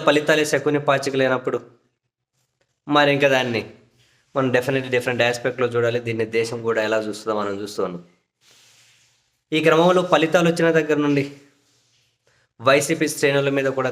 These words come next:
తీవ్ర స్థాయిలో దాడులు జరిగాయి. ఆ దాడులను, ఆ దాడులలో బాధితులైన వాళ్ళకి అండగా నిలబడమని జగన్మోహన్ రెడ్డి గారు వాళ్ళ పార్టీ నాయకులకు చెబుతూ వచ్చారు. కొన్ని కమిటీలు కూడా వేసుకుంటూ వచ్చారు. ఈ క్రమంలో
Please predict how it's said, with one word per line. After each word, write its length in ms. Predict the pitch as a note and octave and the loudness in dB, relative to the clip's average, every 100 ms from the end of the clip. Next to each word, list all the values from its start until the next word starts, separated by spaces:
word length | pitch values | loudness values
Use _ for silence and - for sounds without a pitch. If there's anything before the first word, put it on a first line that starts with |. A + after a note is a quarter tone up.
| - | -2
తీవ్ర 260 | C#3 C#3 C#3 | 0 0 0
స్థాయిలో 340 | C3+ C3 A#2+ A#2 A2 | 0 0 0 0 0
దాడులు 260 | A2+ B2 A#2+ | 0 -2 -2
జరిగాయి. 300 | A#2+ A#2 A2+ - _ _ _ _ _ _ _ _ _ _ _ _ _ _ _ _ - | -2 -2 -6 -12 _ _ _ _ _ _ _ _ _ _ _ _ _ _ _ _ 0
ఆ 140 | B2 C#3 C3 | 4 4 6
దాడులను, 480 | C3 D3+ D3+ C#3 A2 - - _ - _ _ _ _ _ _ _ | 4 4 2 2 0 -6 -20 _ -20 _ _ _ _ _ _ _
ఆ 120 | A#2+ | 2
దాడులలో 520 | B2 B2+ C#3+ D3 C#3 C3 G2+ | 4 4 4 2 2 2 2
బాధితులైన 480 | B2 C#3+ C#3 C3+ C3 | 2 2 0 0 0
వాళ్ళకి 280 | B2+ B2 A2+ | -2 -2 -2
అండగా 240 | A#2+ B2+ C3 | -2 -2 0
నిలబడమని 520 | B2 A#2 A#2+ A#2 A2+ - _ _ _ _ _ _ _ _ | -2 0 0 -2 -4 -8 _ _ _ _ _ _ _ _
జగన్మోహన్ 680 | B2 C3 C#3+ C#3+ C3 C3+ B2 | 0 2 2 2 0 0 -2
రెడ్డి 140 | A#2+ A#2 | 0 0
గారు 100 | A#2 | 2
వాళ్ళ 140 | A2+ A2+ A#2 | 2 2 0
పార్టీ 220 | A#2 B2 A#2 | 0 -2 -2
నాయకులకు 320 | A2 A2 A2+ | -4 -6 -4
చెబుతూ 240 | A2+ A2+ A#2+ A2+ | -6 -2 -2 0
వచ్చారు. 240 | A#2+ F#3 | -2 -4
కొన్ని 280 | - D3+ C#3 B2+ | -4 -4 -2 -4
కమిటీలు 320 | B2 B2 A#2+ | -2 -4 0
కూడా 120 | A#2 G#2+ | 0 0
వేసుకుంటూ 380 | G#2+ - G#2+ G2+ F#2+ | -4 -6 -8 -4 -4
వచ్చారు. 280 | F2 F2+ - _ _ _ _ _ _ _ | -6 -12 -16 _ _ _ _ _ _ _
ఈ 80 | B2+ A#2 | -6 -2
క్రమంలో 420 | B2 C#3 C#3+ C3+ | 0 2 2 0